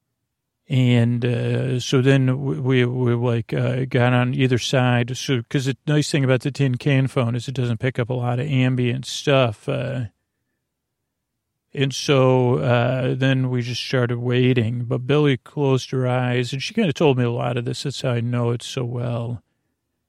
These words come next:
And she started humming a song called "Something to Believe In,"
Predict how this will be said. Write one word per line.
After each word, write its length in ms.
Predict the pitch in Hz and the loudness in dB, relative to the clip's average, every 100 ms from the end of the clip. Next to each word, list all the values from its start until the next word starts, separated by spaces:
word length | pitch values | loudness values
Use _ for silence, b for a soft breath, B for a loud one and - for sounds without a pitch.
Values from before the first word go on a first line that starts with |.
| _ | _
And 160 | 160 123 | -6 -6
she 100 | 151 | -6
started 420 | - 156 143 131 | -2 2 4 4
humming 380 | 120 139 135 127 | 2 0 0 0
a 60 | 120 | -2
song 580 | - 127 131 127 123 | -2 0 0 0 -2
called 320 | 117 131 120 117 | -4 -2 -2 -6
"Something 560 | - 143 135 143 123 | -2 -2 0 0 0
to 100 | 123 | -2
Believe 640 | 120 120 123 131 135 123 | -2 -2 0 0 0 0
In," 560 | 123 123 120 123 127 | -4 -4 -6 -6 -6